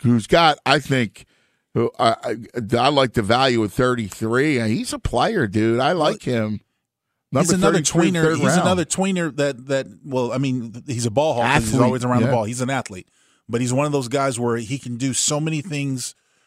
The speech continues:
Speaker 2: pretty darn good. It's hard to see where he stands out. So he's one of those
Speaker 1: Yeah.
Speaker 2: utility guys that you would use on dime defenses or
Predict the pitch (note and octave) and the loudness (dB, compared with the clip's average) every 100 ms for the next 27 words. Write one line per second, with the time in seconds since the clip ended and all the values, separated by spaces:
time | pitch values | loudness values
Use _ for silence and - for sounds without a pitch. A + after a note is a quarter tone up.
0 | _ - E3+ D3+ C#3 C3 A#2 A2+ D3 B2 | _ -8 -6 -2 0 0 -2 -2 0 0
1 | A2+ A#2 E2+ F2 E2 _ G#2+ - C3 - | -2 -6 -12 _ _ _ _ -16 -8 -4
2 | D3 C#3 - C#3+ B2 A#2+ - C3+ A#2 A#2+ | -4 -2 -2 -2 -2 -2 -2 -4 -4 -4
3 | G#2+ - - A#2+ A#2 C#3+ D3+ C#3+ B2+ A2 | -4 -6 -8 -6 -6 -6 -4 -4 0 2
4 | G#2 G2 A2 B2+ - D3+ D3 C#3 C3+ B2 | 2 0 -2 -4 -2 0 -2 -2 -4 -2
5 | B2+ B2+ A2+ A2+ - A#2+ A2 A#2 A#2+ G#2 | -2 -2 -2 -6 -6 -6 -4 -4 -4 -4
6 | G#2 G2+ F#2+ A#2+ B2+ B2 B2 - A#2+ A2+ | -4 -4 -2 -2 0 -2 -6 -6 -8 -8
7 | A#2 G2+ | -10 -12